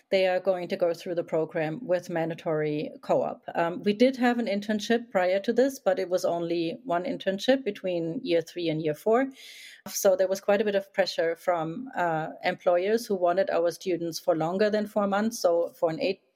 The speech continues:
uh, eight-month term, or they wanted them sooner than having to wait for the next summer.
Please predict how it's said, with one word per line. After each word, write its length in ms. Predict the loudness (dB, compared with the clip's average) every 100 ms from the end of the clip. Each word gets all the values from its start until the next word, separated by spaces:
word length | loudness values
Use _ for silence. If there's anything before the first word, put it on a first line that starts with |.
| -2
uh, 200 | 0 2 0 -2
eight-month 400 | -2 0 -2 0
term, 280 | 0 0 -4 -14 -20 -20 _
or 480 | 6 6 6 2 2
they 120 | 2 2
wanted 360 | 4 2 2
them 420 | 2 2 -4 -8 -10 -8
sooner 460 | 4 4 6 2
than 360 | 2 0 0 2
having 280 | 2 2 -2
to 100 | 2
wait 300 | 2 2 0
for 160 | 2
the 80 | 2
next 300 | 0 -4 -2
summer. 340 | 0 0 -2